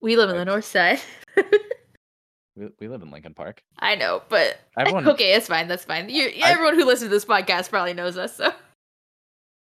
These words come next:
Speaker 2: I, do you think they don't have our Twitter, Jess?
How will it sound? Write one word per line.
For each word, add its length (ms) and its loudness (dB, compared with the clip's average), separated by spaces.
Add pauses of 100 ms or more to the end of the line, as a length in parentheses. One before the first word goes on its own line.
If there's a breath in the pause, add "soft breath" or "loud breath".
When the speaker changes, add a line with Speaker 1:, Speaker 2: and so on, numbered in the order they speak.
(120)
Speaker 2:
I, 160 -2 (500)
do 100 -18
you 60 -10
think 220 -12
they 100 -4
don't 220 -6
have 180 -2
our 140 -2
Twitter, 520 -8
Jess? 360 -6